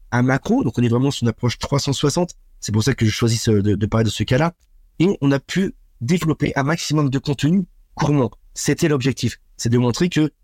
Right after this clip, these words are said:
le végétal peut être gourmand. Et donc, on est parti, bien sûr, sur les burgers, euh, veggie et, euh, bah, entre guillemets, euh, je vais te dire, à, à, à toutes les sauces. C'est-à-dire,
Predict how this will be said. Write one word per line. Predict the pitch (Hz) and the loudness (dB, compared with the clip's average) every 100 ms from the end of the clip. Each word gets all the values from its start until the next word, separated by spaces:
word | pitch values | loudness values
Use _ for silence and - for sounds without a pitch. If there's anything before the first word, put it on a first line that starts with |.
| - | -6
le | 117 | -2
végétal | 131 131 120 135 113 _ _ _ - | 0 0 0 0 -2 _ _ _ -2
peut | 131 | -2
être | |
gourmand. | - 120 117 143 - _ - | 0 0 0 0 -4 _ -4
Et | 110 | 0
donc, | 123 | 0
on | |
est | 135 | 0
parti, | 113 101 | 0 0
bien | 143 | 0
sûr, | 120 151 | 0 -2
sur | - - | 0 0
les | |
burgers, | 107 117 113 127 - - - | 2 2 2 2 0 -10 -6
euh, | 110 | -2
veggie | 107 123 107 120 160 - | 2 2 0 0 -2 0
et, | 120 131 | 2 2
euh, | 101 | 0
bah, | 104 107 104 - | -2 -6 -10 -10
entre | - | -2
guillemets, | 104 113 143 123 | 2 2 4 2
euh, | 101 101 | 2 0
je | 107 | -2
vais | 107 | -2
te | 113 | 0
dire, | 127 | 2
à, | 110 - | 2 -2
à, | 90 - | -6 -6
à | |
toutes | 107 123 - | -4 -2 0
les | |
sauces. | 120 113 - | 0 0 0
C'est-à-dire, | 98 107 123 | 0 2 2